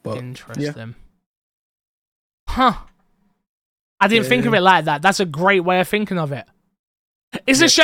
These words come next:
Speaker 2: shame.
Speaker 1: fair, that's,
Speaker 2: It's
Speaker 1: I've, I've seen a lot of people mentioning that. That's not an <laughs> original
Speaker 2: No,
Speaker 1: thought
Speaker 2: I
Speaker 1: from
Speaker 2: know,
Speaker 1: me.
Speaker 2: but I had, I hadn't thought about it. Um,
Speaker 1: Yeah.
Speaker 2: it's a shame 'cause I really liked After Party. That was a,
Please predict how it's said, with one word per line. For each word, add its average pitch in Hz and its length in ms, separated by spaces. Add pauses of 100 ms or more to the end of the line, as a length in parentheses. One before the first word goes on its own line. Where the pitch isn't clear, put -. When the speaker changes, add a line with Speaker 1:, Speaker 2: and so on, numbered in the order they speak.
Speaker 2:
shame. 160 80
Speaker 1:
fair, 156 160
that's, 143 160
Speaker 2:
It's 220 180
Speaker 1:
I've, 139 220
I've 143 120
seen 160 180
a 143 40
lot 135 180
of 131 60
people 139 140
mentioning 123 320
that. 127 140
That's 131 200
not - 200
an 180 60
<laughs> 143 60
original 170 380
Speaker 2:
No, 339 80
Speaker 1:
thought 226 160
Speaker 2:
I 202 60
Speaker 1:
from 220 80
Speaker 2:
know, 226 100
Speaker 1:
me. 160 60
Speaker 2:
but 165 100
I 175 100
had, 156 180
I 180 160
hadn't 135 260
thought 131 200
about 131 380
it. 165 80 (220)
Um, 190 360
Speaker 1:
Yeah. 196 140 (500)
Speaker 2:
it's 247 120
a 269 40
shame 240 240
'cause 160 120
I 190 80
really 220 260
liked 185 260
After 143 300
Party. 185 460 (1400)
That 175 80
was 175 160
a, 160 100